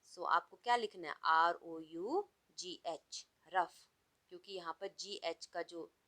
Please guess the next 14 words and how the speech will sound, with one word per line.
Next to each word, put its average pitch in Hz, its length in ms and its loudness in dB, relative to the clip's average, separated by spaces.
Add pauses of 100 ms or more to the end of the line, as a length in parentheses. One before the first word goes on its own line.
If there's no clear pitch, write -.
(380)
साउंड 180 440 0
है 170 320 -6 (100)
वो 233 100 0
फ 269 400 4
का 247 60 0
साउंड 180 340 0
आ 147 100 2
रहा 143 120 -4
है। 143 140 -14 (1400)
कफ, - 380 -2 (1300)
laugh, 175 480 8 (1400)
rough 226 400 2 (920)
and 170 360 -4 (300)
enough। 214 420 -4